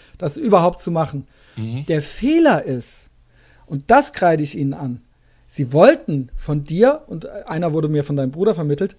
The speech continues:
Speaker 1: sie wollten von dir und deinem Bruder gemocht werden.
Speaker 2: Mhm.
Speaker 1: Das haben sie sich abgeholt. Diesen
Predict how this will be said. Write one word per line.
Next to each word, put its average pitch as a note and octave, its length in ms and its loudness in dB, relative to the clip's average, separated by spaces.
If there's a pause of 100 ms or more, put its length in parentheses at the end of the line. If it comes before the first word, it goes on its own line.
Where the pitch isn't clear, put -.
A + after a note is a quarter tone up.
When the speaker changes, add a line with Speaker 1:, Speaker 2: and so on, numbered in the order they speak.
Speaker 1:
sie C#3+ 220 -6
wollten G#3 280 2
von D3+ 280 -6
dir F3 340 2
und F#3+ 120 -8
deinem E3 180 -4
Bruder D#3 280 0
gemocht F#3+ 520 0
werden. C3 340 -2 (520)
Speaker 2:
Mhm. A#2+ 440 -8
Speaker 1:
Das A#3 380 4
haben D#4+ 280 4
sie D4 120 -6
sich D#4 240 -4
abgeholt. C#3 640 0 (720)
Diesen B3+ 480 4